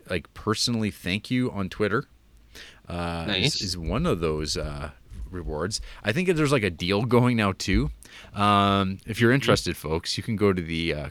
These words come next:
Speaker 1: Corey Feldman's Truth campaign.
Speaker 2: Nice.
Speaker 1: He's
Speaker 2: Nice.
Speaker 1: asking, he's looking for ten million dollars. Uh,
Speaker 2: Ten million?
Speaker 1: Yeah,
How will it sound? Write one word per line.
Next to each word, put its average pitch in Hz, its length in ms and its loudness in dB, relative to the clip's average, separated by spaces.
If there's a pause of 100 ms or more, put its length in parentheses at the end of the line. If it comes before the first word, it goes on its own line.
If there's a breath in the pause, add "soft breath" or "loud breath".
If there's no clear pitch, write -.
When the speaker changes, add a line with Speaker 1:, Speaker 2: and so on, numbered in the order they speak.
Speaker 1:
Corey 107 340 -2
Feldman's 101 720 -2
Truth - 500 -4
campaign. 175 600 -2 (840)
Speaker 2:
Nice. - 360 -2 (180 loud breath)
Speaker 1:
He's 110 220 4
Speaker 2:
Nice. 117 80 8
Speaker 1:
asking, 120 300 4 (120)
he's 110 140 -2
looking 123 140 2
for 101 340 2
ten 120 500 2
million 107 380 4
dollars. 85 580 2 (800 loud breath)
Uh, 95 260 4
Speaker 2:
Ten 98 200 12
million? 123 480 10
Speaker 1:
Yeah, 151 140 4